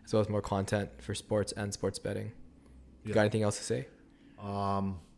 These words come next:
Speaker 2: next week, special episode. Hopefully, we get a guest, and we'll talk about mo-, we'll talk more about other sports.
Speaker 1: Hell yeah.
Speaker 2: U F C coming.
Speaker 1: Yep.
Speaker 2: There's also, uh, Canelo tonight.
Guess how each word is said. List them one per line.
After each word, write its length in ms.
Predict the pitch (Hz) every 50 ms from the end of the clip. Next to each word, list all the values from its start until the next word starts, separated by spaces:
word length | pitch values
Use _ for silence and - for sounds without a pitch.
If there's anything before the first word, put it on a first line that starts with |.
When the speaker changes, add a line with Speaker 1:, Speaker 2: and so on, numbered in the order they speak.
| - -
Speaker 2:
next 260 | 104 107 - - -
week, 220 | 131 135 131 -
special 360 | - - - 104 - - 113 107
episode. 500 | 104 - 120 - - 127 135 139 135 - - - - - - -
Hopefully, 680 | - 117 117 - - - 117 117 123 123 123 123 - - - - - - - - - - - - - - - - - - - - - - - - - -
we 80 | 98
get 160 | 92 98 98
a 60 | 98 92
guest, 640 | 87 95 95 101 101 - - - - - - - - - - - -
and 200 | 110 98 95 92
we'll 120 | 95 92 -
talk 260 | - - 98 95 -
about 440 | 101 90 95 92 92 95 98 - - -
mo-, 180 | 110 110 127 131
we'll 160 | 120 113 110
talk 340 | 107 - - 113 107 107 -
more 220 | 98 101 104 107 104
about 460 | 95 85 98 98 101 101 98 - - - - -
other 240 | - 98 90 95 92
sports. 640 | - - - 101 98 98 104 - - - - - - - - - - - - - - - - - -
Speaker 1:
Hell 160 | - - 123 113
yeah. 80 | 104
Speaker 2:
U 40 | 98
F 40 | 101
C 140 | 110 98 95
coming. 420 | - - 98 95 98 98 104 107 104 - - - - - - - -
Speaker 1:
Yep. 240 | 110 113 110 - - - - - - - - - - - - -
Speaker 2:
There's 140 | 95 90 120
also, 380 | 127 123 - - 135 120 110
uh, 400 | 107 101 98 95 92 87 82 80 - - - - - - - - - - - - - - - - - - - -
Canelo 400 | - - 110 101 110 117 107 95
tonight. 440 | - - 95 90 87 87 85 85